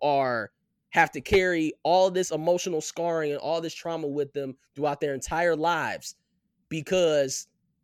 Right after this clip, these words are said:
they got placed in compromising positions as kids, and nobody will listen to them, nobody will believe them, and nobody will take it seriously.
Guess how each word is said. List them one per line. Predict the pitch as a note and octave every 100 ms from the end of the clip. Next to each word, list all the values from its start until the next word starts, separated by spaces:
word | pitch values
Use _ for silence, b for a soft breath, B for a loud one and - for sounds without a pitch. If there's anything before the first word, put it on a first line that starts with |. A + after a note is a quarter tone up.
| _ _
they | E3+
got | E3+ D#3
placed | - D#3+ D#3+
in | D3
compromising | E3 D#3+ E3 D#3 D#3 D3+ C#3
positions | C#3 D#3 D3+ D3
as | C#3 A#2+
kids, | - F3 D3+ A#2+
and | B2+ A#2+
nobody | D3+ D#3 D3 D3+ C#3+
will | C3+ A#2
listen | D#3+ G3 G#3
to | F#3+ G#3
them, | G#3+ A3+ A#3+ _ _ _ _ -
nobody | D#3+ D#3+ D#3
will | D3+
believe | A#2+ C3 G3 G#3
them, | G3 F3
and |
nobody | E3 E3+ E3
will | C#3+
take | - E3+ D3+
it |
seriously. | - - G3+ D#3+ A2 G2+ E2